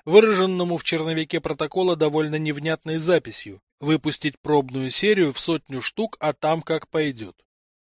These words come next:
На этой жизнеутверждающей резолюции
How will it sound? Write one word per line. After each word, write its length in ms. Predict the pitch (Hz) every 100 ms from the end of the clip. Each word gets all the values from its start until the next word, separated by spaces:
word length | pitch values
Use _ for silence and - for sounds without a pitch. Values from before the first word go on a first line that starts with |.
| -
На 160 | 165 190
этой 220 | 185 165
жизнеутверждающей 1200 | 143 180 160 180 185 208 180 151 151 135 - 143
резолюции 720 | 143 143 156 240 - 123 104